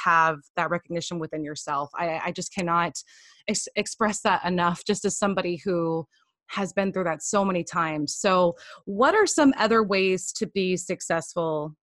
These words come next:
in business? And one of the things that kind of came to my mind that I think is also awesome, and I, I guess it does kind of go with peer recognition in its, in its sense, but at the same time,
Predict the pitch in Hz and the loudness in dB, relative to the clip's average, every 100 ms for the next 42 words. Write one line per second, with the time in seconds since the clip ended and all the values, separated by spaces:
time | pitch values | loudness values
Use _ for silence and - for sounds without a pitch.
0 | _ - 175 170 160 147 151 135 139 - | _ -4 -4 -2 -4 -4 -4 -6 -6 -10
1 | - 202 190 185 185 180 175 - _ _ | -6 -2 2 2 2 0 -4 -10 _ _
2 | _ - 202 262 359 311 247 240 214 202 | _ -4 2 4 4 4 4 4 2 2
3 | 208 180 - _ - 214 196 190 - 185 | 2 0 -4 _ -4 0 0 0 -2 2
4 | 175 175 170 165 160 165 - 175 170 170 | 4 4 4 2 2 -2 -2 -2 0 -2
5 | 180 180 175 165 170 - 180 160 160 - | -4 -4 -4 -2 -2 0 2 4 4 2
6 | 180 160 160 156 - - - 247 262 - | -2 0 -4 -6 -16 -10 2 4 4 2
7 | - 254 339 415 466 247 254 - - 320 | 0 4 4 4 2 4 2 2 0 2
8 | 311 208 233 240 285 - 294 285 285 294 | 2 4 2 2 -2 -2 0 0 0 -2
9 | 277 285 - - 190 - 247 240 - - | 0 0 2 4 4 4 0 0 -2 -2
10 | 233 226 233 240 - 247 226 - 247 240 | -2 0 2 2 0 -6 -4 0 0 2
11 | 233 220 220 220 | 2 4 4 2